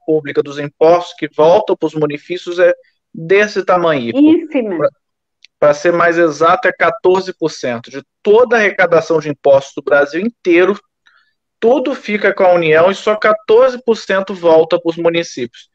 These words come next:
Speaker 1: Mas as pessoas não moram em Brasília, as pessoas moram em Juiz de Fora, em Ouro Preto, em Guanhães.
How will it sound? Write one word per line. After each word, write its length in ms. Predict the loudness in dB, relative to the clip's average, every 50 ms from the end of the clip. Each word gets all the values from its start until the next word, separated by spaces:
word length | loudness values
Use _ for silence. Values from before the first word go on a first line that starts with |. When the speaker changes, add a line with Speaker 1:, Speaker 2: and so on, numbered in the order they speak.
| _ _ _ _
Speaker 1:
Mas 160 | -4 -2 -2
as 140 | -2 -4 -4
pessoas 540 | 0 0 0 0 0 2 2 4 4 4
não 120 | 2 0 2
moram 320 | 4 4 4 4 4 2
em 60 | 2
Brasília, 640 | 0 2 2 2 0 -2 -2 -2 -2 0 0 -2 -2 _ _ _ _ _ _ _ _
as 160 | -8 -8 -8
pessoas 460 | -6 -6 -6 -6 -2 0 2 2 2 2
moram 320 | 2 2 4 4 2 0
em 40 | -2
Juiz 200 | -4 -6 -4 -4
de 100 | -4 -6
Fora, 640 | -6 -2 0 4 4 4 6 4 4 4 2 0 0 _ _ _ -12
em 100 | -6 -2
Ouro 260 | 0 0 0 0 -2 -2
Preto, 500 | 0 2 2 4 2 0 0 -4 -12 -14 _ _ _ _ -10
em 180 | -8 -6 -4
Guanhães. 680 | 0 2 2 2 2 2 0 0 0 0 -2 -4 -6 -8